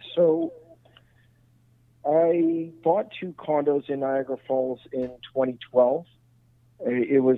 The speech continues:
literally through a friend of a friend who referred me to someone who basically did a condominiumization project where he was converting, uh, a large apartment building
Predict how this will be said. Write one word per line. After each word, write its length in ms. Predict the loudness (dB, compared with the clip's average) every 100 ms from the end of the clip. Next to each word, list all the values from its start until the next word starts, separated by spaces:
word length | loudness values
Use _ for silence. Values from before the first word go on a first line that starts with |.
| 4
literally 480 | 4 6 6 4 2
through 280 | 0 2 2
a 40 | 2
friend 240 | 2 4
of 140 | 2 0
a 60 | 0
friend 260 | 2 2 0 -10
who 160 | -14 -10
referred 380 | -8 -4 -4 -2
me 100 | -4
to 100 | -4 0
someone 500 | 0 2 0 0 -4 -12 _ -2
who 240 | 0 0
basically 460 | 2 2 2 0 4
did 200 | 6 6
a 140 | 4 2 2
condominiumization 1300 | 4 4 2 2 0 0 0 0 -4 -6 -8 -10
project 500 | 0 2 2 0 -4 -2
where 260 | 0 0 -2 -16 -20 _
he 160 | 0 2
was 100 | 2
converting, 680 | 0 4 6 6 4 0 -4 -2
uh, 560 | 0 2 2 2 0 -2 _ _ -2
a 200 | 0 2
large 400 | 2 4 4 2
apartment 420 | -2 4 4 4 4
building 400 | 4 4 2